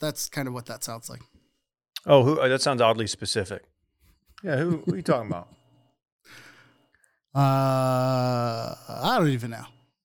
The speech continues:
Speaker 1: Fuck Sunday Docs.
Speaker 2: Or it's like you're at, like, a dinner in Lubbock with your head coach, and he gets a phone call,
Speaker 1: <laughs>
Speaker 2: and he gets up and then just doesn't come back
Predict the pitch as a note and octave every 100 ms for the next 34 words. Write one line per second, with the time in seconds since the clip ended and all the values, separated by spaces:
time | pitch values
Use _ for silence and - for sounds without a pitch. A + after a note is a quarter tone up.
0 | _ - D#3 - C3+ A#2+ A2 A2+ - -
1 | D3+ F3 F3+ F3 F3 D#3 - D#3+ D#3 D3
2 | C#3+ C3+ B2 A2+ G2+ B2+ C3 A#2 G#2 -
3 | _ _ _ - A#2 G#2 G#2+ A#2 G#2+ F#2+
4 | - - - - A2+ A2 G#2 - A2+ G#2+
5 | A2 G#2 - A2 G2+ - - _ _ _
6 | - A2+ B2+ B2 A2 G#2 - A#2 A#2 D#3
7 | - - C4+ - - - - - - -
8 | _ _ - A#2+ A2+ A2 G#2+ - - -
9 | - A#2+ C#3 C3 B2+ - B2 A2+ - _
10 | _ _ A2+ A2 A2+ A2 G#2+ - A#2 A2+
11 | G#2 A2+ G2+ F#2 F#2 F2+ - -